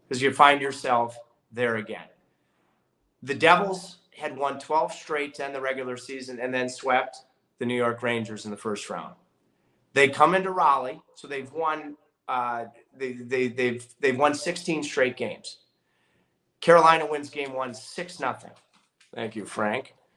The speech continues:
And, uh, game two, uh, Brian, or Scotty Gomez scores a two one go-ahead goal with twenty-one seconds left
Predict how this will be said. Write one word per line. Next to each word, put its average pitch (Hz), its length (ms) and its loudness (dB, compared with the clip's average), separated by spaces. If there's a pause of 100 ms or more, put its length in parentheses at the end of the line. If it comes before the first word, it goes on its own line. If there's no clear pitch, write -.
(260)
And, 135 420 2
uh, 127 300 0 (680)
game 196 340 0
two, 156 400 -2 (800)
uh, 127 60 -6 (100)
Brian, 156 380 8
or 151 120 4
Scotty 170 600 4
Gomez 151 440 -4
scores 120 720 -10 (480)
a 131 80 -6
two 202 220 -6
one 156 280 0
go-ahead 139 400 -4
goal 123 260 0
with 107 160 -12
twenty-one 131 520 -6
seconds 113 500 -12
left 87 380 -10